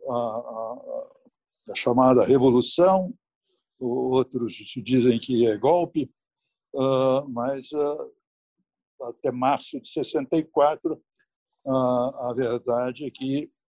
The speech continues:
o mercado ficou muito pressionado e caiu. Ah, o que é que aconteceu a partir do dia trinta e um de março?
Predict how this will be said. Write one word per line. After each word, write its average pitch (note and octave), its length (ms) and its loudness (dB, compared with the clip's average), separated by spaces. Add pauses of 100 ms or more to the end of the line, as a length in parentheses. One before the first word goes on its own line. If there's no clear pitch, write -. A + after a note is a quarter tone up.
(1160)
o C3 60 -16
mercado B2 400 -2
ficou C3 220 2
muito C3 260 2
pressionado B2 800 -2 (580)
e C#3+ 80 -12
caiu. C3 460 2 (1300)
Ah, D#3+ 160 6
o E3 60 4
que G3 100 2
é F#3 40 0
que F#3 80 -2
aconteceu F#3 560 0
a F3 60 -2
partir D3 460 -6
do C#3 120 -10
dia C3+ 160 -4
trinta D#3 300 -6
e C#3+ 80 -2
um C#3+ 80 -6
de B2+ 100 -6
março? D#3 500 -2